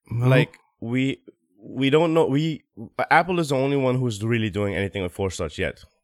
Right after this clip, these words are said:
Speaker 2: Could you imagine the developers? I mean, how many things have developers done on, on iPhones and iPads that w-, with,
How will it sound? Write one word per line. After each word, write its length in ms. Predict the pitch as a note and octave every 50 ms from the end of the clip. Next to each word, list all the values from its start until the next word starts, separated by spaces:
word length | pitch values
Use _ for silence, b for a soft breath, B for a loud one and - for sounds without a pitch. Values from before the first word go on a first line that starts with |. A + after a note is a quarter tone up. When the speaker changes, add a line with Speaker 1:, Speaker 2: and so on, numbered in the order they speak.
| _ _
Speaker 2:
Could 120 | - B2+ -
you 60 | D3+
imagine 340 | C#3+ C3+ C3+ C#3 B2+ B2 A#2+
the 100 | A2+ A#2+
developers? 560 | G2+ G#2+ F2+ F#2+ F#2 F#2+ A2 - B2 C#3 - C3+
I 40 | C3
mean, 180 | C#3+ D3+ C#3+
how 140 | C3+ D#3 E3+
many 220 | F3 F#3 F3+ D#3+
things 240 | - - C#3+ C#3+ C3
have 180 | B2+ A2+ G2+ G2
developers 480 | G#2+ F#2 F#2+ G2+ G#2 G2 - G2+ F#2
done 280 | E2+ E2 G2 F#2 F2+ F2+
on, 200 | F2 F2 F2 - - _ _
on 180 | F2 F#2 F#2 F2+
iPhones 600 | - F2 F#2 F#2 F#2 - G2 F#2+ F#2 F2+ F2+ - F2
and 200 | E2+ E2+ E2 B B B B B B
iPads 520 | - F#2+ F#2+ F2 - F2+ E2+ D#2+ D#2 - -
that 180 | F#2 E2 -
w-, 240 | - - F2+ D#2+ - -
with, 160 | D2 F2+ D#2